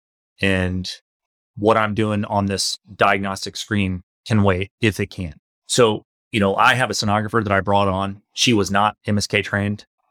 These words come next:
Her name's Julie. Amazing, amazing employee, uh, amazing person. She just does such a good job and she's such a hard learner. You know, like, and when I mean hard learner, like, she goes home and reads stuff.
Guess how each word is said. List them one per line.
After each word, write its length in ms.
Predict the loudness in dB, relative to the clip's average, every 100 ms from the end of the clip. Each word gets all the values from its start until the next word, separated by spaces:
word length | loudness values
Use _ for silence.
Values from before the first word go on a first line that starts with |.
| _
Her 120 | -2
name's 200 | 0 0
Julie. 460 | -2 0 2 0 -2 _
Amazing, 680 | -2 0 2 2 0 -2 -6 -6
amazing 460 | -4 -2 -2 -4
employee, 580 | -6 -4 0 2 0 -2 -10 _ _ -4
uh, 80 | -2
amazing 400 | 2 0 -2 -2
person. 300 | -2 0 -2
She 140 | -6
just 180 | -8 -6
does 300 | -6 -4 -8 -12 _
such 260 | 0 0 2
a 40 |
good 120 | -2
job 300 | -2 -2 -2
and 80 | -4
she's 200 | -8 -8
such 260 | -2 -2 -2
a 60 |
hard 320 | -2 0 0 -2
learner. 380 | -6 -6 -14 _
You 80 | 0
know, 80 | 0
like, 200 | 0 -4
and 180 | -4 -2
when 180 | 2 2
I 40 |
mean 140 | 2 2
hard 280 | 0 -2
learner, 240 | 0 0 0
like, 280 | -6 -10 -16 _ _ _ _
she 220 | -2 2
goes 220 | 4 4
home 160 | 4 4
and 100 | 4
reads 220 | 0 -2
stuff. 300 | -6 -8 -12